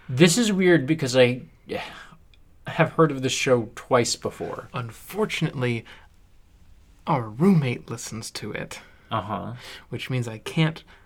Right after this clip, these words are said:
Speaker 2: talk about or let on that I would be interested in trying it, or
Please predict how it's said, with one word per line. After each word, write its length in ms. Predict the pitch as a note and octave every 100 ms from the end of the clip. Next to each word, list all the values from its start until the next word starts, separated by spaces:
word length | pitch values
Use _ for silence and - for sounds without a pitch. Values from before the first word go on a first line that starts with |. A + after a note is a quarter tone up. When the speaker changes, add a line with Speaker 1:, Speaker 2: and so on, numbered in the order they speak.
| _ _ _
Speaker 2:
talk 500 | - - - G#3 G#3
about 500 | G#3+ - G3+ A3+ B3 -
or 220 | F3+ D#3+
let 340 | D3 C3+ C#3 C#3+
on 500 | F3 F3+ E3 D#3+ C#3+
that 140 | C#3
I 160 | C3+ C3+
would 200 | C3+ B2+
be 200 | B2+ C3
interested 480 | C3 C#3 C3 -
in 160 | A#2 A#2+
trying 520 | A#2 - C#3+ B2 A#2
it, 260 | A2+ - - - -
or 100 | A#2+